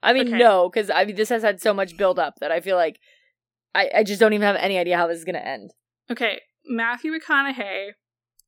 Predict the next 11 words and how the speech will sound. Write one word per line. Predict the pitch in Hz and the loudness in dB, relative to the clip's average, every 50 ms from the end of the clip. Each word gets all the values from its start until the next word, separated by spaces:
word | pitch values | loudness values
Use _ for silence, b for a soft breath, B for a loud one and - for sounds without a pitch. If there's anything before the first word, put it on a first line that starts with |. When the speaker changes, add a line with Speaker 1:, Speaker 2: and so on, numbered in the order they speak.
| _ _ _ - | _ _ _ -20
Speaker 2:
was | 214 202 220 240 240 226 233 - | -8 -2 0 0 0 0 -2 -2
actually | - 214 339 359 - - - 277 262 262 247 - | 0 0 0 0 -2 -6 -4 -4 -4 -4 -4 -6
a | - | -8
Marine | 220 214 214 202 202 196 214 220 233 240 247 247 | -8 -8 -10 -10 -10 -12 -14 -12 -12 -10 -10 -12
Corps | 240 - - 214 208 196 | -12 -10 -8 -8 -8 -8
captain | - - 220 202 202 - - 214 208 208 190 | -8 -8 -8 -6 -6 -8 -10 -10 -10 -10 -10
who | 196 208 | -12 -14
was | 202 202 196 - - - - | -14 -14 -18 -20 -20 -20 -16
killed | - 214 202 208 | -14 -12 -12 -10
in | 220 233 | -10 -8
Iraq, | 262 277 294 254 208 190 185 175 214 | -8 -6 -4 -4 -2 -2 -2 -4 -6